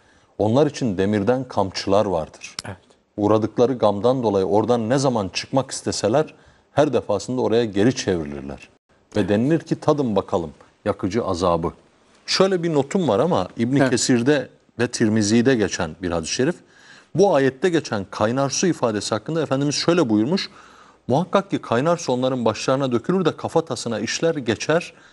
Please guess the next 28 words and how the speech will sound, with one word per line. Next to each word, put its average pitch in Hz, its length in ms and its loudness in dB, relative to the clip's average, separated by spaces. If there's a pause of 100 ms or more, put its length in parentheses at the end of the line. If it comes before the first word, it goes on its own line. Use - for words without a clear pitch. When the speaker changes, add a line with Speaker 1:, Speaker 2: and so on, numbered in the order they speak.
(160)
Speaker 1:
nihayet 127 400 0
içine 110 340 -2
karnına 104 480 0
varır, 175 340 0 (400)
içinde 143 340 0
olan 160 280 2
şeyleri 110 500 0
parçalar 170 680 -2 (280)
ve 143 80 0
sonunda 143 540 -2
ayaklarına 127 640 0
ulaşır. 95 520 -4 (300)
Speaker 2:
Evet. 101 140 -8
Speaker 1:
İşte - 380 -2
erime 135 480 2
budur. 117 260 2 (520)
Sonra 139 540 -2 (220)
eski - 320 -4
hallerine 110 580 0
çevrilirler." 76 760 -6
Speaker 2:
Evet. 98 140 -4 (920)
Bunu 214 320 2
bir 214 220 0
nevi, 151 480 2
e, 113 760 0
kurşun 165 500 2
gibi 123 260 -2
düşünebiliriz. 113 920 -6